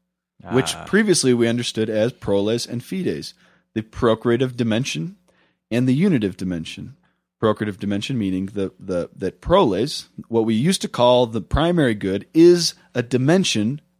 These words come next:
Speaker 1: of the good of marriage, which is a good in itself.
Speaker 2: Mm.
Speaker 1: So you have that it is essential, and it, you can see how it's this continuous, this is continuous with the development theologically in the church, but it's saying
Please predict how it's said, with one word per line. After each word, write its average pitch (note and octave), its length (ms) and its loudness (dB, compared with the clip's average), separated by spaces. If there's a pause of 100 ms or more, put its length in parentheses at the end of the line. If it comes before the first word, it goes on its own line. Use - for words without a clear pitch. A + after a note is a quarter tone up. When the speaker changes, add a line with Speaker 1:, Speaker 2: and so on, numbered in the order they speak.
Speaker 1:
of B2+ 240 2
the C3+ 100 2
good A#2+ 200 4
of B2+ 120 0
marriage, C3 300 4
which C3 140 -4
is D3 100 -2
a C#3 60 0
good A#2+ 180 0
in C3 60 0
itself. C3+ 440 2
Speaker 2:
Mm. G#2 280 -8
Speaker 1:
So F#3+ 100 2
you F#3 140 4
have G3+ 320 4 (340)
that D3+ 180 2
it D#3+ 180 0
is G#3 200 4
essential, A3 560 2
and D#3+ 140 2
it, E3 80 -4
you F3 120 -2
can E3+ 140 -4
see G#3+ 160 2
how F3+ 120 6 (160)
it's D#3 180 -2
this C#3 160 -2
continuous, C3 640 -2 (160)
this C#3 160 -6
is B2+ 100 -6
continuous F3 480 -2
with A#2+ 100 -6
the B2 80 -4
development A#2 560 0 (100)
theologically C3+ 680 0
in A2+ 80 0
the A2 60 -2
church, - 360 -2 (540)
but D3 280 0
it's B2+ 160 -4
saying D3 400 0